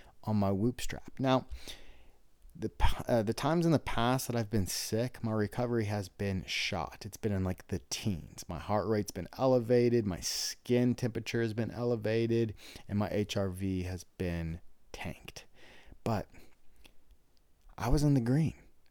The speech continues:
And so I didn't think, uh, much about, like, the episode of throwing up. I was like, "Maybe I just had something, like, I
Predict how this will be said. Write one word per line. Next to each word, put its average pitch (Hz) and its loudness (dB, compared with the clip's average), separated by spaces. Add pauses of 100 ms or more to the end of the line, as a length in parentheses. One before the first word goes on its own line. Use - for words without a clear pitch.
(120)
And 110 0
so 120 -2
I 131 0
didn't 180 4
think, 175 4
uh, 113 0
much 120 2
about, 98 2
like, 85 -2
the 82 2
episode 92 0
of 90 -4
throwing 87 0
up. 69 -6
I 67 -8
was 78 -8
like, 87 -4
"Maybe 147 2
I 147 4
just 139 -2
had 131 0
something, 127 0
like, 95 0
I - -6